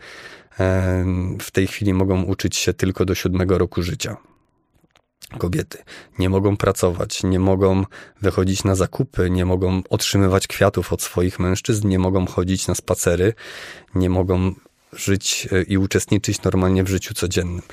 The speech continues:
Coś, czego nie było właśnie przed przejęciem władzy przez talibów. E, jak były wojska natowskie, leciała muzyka w radio. E, ludzie mogli wychodzić na spacery, kobiety mogły pracować,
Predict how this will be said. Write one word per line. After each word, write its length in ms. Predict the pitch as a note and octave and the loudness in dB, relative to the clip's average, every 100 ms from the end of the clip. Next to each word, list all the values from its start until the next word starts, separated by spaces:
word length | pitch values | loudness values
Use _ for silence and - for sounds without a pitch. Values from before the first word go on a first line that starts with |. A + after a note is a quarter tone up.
| - - - - | -16 -16 -16 -6
Coś, 180 | - C#3 | -2 2
czego 180 | C#3+ C3+ | 4 4
nie 140 | A#2+ | 6
było 260 | B2+ B2+ G2+ | 6 6 6
właśnie 400 | F#2+ - F#2+ F#2 | 4 2 0 0
przed 240 | - G2 | 0 -2
przejęciem 580 | - - G2 G2 G2+ F#2 | 0 0 2 2 2 2
władzy 300 | F#2+ F#2+ F#2+ | 2 2 0
przez 220 | - F#2+ | -2 -2
talibów. 680 | - F#2 F2+ F2+ - - - - | 0 0 -2 -4 -10 -12 -14 -6
E, 200 | F#2 F2+ | -2 0
jak 160 | F2+ F#2 | 0 0
były 220 | F#2 G2 F#2+ | 2 4 4
wojska 340 | G2+ - F#2+ | 2 2 0
natowskie, 640 | F#2+ F#2 G2+ - - - - - - - _ - - | 0 2 0 0 -6 -6 -10 -20 -20 -20 _ -20 -4
leciała 340 | G2+ G2+ G2 | 0 2 2
muzyka 420 | F#2+ F#2 G2+ - F#2 | 2 2 0 0 -2
w 60 | |
radio. 520 | F2+ F2+ - - _ _ - - - _ | -2 -4 -8 -14 _ _ -20 -20 -20 _
E, 160 | F2+ F#2 | -4 -2
ludzie 300 | F#2 F#2+ F#2+ | -2 0 2
mogli 320 | F#2+ F#2 F#2+ | 2 2 0
wychodzić 440 | F#2+ F#2+ F#2 F#2 | 2 2 0 -2
na 80 | F#2 | -4
spacery, 560 | - F2 - F#2 F2 F#2 - - | -2 -4 2 0 0 -8 -18 -6
kobiety 360 | F#2+ F#2 - | -2 -2 0
mogły 300 | F#2+ F#2 F#2+ | 0 2 2
pracować, 720 | - F#2+ - G2 F2+ - - | 2 0 2 2 0 -6 -12